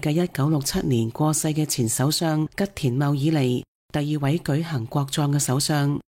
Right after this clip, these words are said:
國葬費用全額由政府負擔。據N H K報道，國葬已經落實，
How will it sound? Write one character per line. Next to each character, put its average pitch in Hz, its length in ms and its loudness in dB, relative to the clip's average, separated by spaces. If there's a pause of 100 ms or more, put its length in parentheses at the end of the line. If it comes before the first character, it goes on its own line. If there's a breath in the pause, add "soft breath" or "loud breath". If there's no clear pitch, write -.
(200)
國 165 180 -2
葬 160 220 0
費 160 200 0
用 143 280 2
全 131 260 0
額 139 260 0
由 135 140 2
政 147 240 0
府 143 220 0
負 135 220 0
擔。 170 340 -2 (420)
據 170 100 -4
N 180 220 -2
H 180 240 -2
K 180 220 0
報 170 160 0
道， 156 340 0 (300)
國 165 140 0
葬 160 380 0
已 135 140 4
經 170 200 2
落 151 120 4
實， 143 280 -2